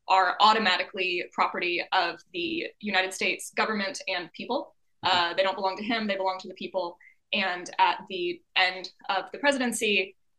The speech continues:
the, all of the records are immediately, the custody immediately goes over to the National Archives.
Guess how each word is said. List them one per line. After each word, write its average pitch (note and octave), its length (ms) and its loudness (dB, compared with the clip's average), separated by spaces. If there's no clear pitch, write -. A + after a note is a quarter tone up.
the, G#3+ 160 4
all A3 200 4
of G#3 60 -2
the G#3 60 0
records F#3+ 480 2
are F3+ 160 0
immediately, F#3+ 680 -2
the F#3 80 -4
custody G3 380 -4
immediately F3+ 340 -6
goes F3 280 -6
over F3 280 -6
to E3+ 400 -6
the F3 120 -6
National E3+ 320 -6
Archives. - 440 -8